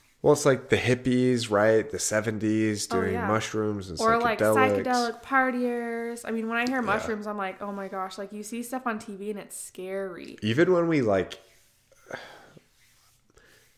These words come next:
Speaker 1: left the church, whatever we wanna call it, in December, I was at a Christmas party. You were out of town. And one of my buddies said that he had done mushrooms twice. And I was like,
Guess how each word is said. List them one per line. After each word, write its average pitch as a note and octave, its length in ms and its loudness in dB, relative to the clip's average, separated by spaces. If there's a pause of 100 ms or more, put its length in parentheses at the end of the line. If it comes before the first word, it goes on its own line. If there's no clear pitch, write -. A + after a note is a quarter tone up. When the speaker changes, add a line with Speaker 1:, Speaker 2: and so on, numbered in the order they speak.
(220)
Speaker 1:
left G2 240 -2
the G2+ 80 -6
church, G2 380 0
whatever F#2 240 2
we F2+ 60 0
wanna F2 160 -4
call F2 240 -4
it, - 100 -2 (320)
in F#2+ 560 0 (300)
December, G2 880 -2 (240)
I G2+ 80 2
was G#2 160 2
at G#2 100 4
a G#2+ 60 0
Christmas A2 400 -6
party. A2 240 -2
You G#2 160 0
were G#2 100 6
out F#2 80 4
of F2 120 -6
town. G2+ 360 -6 (800)
And G#2 140 0
one G#2+ 120 4
of G#2 60 2
my G#2 120 4
buddies G2 340 0
said F#2+ 220 -2
that G2 140 -2
he G#2 100 -4
had G2 140 0
done F#2 180 -2
mushrooms F2+ 640 -10
twice. F2+ 400 -8
And E2 100 -10
I F2+ 80 -6
was F2 200 -4
like, D#2+ 180 -8